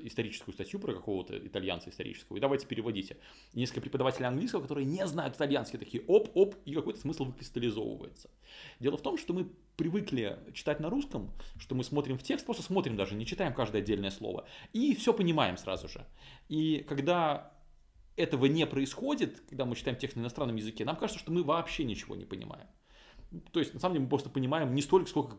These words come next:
привыкли. Так вот, упражнение следующее.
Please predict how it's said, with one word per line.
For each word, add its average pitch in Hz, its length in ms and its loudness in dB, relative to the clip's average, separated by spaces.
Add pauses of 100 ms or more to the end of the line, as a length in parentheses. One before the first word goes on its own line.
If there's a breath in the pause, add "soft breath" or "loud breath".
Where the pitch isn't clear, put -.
привыкли. - 440 -4 (560 loud breath)
Так - 160 -10
вот, 165 260 0 (840)
упражнение 165 500 2
следующее. 107 520 -2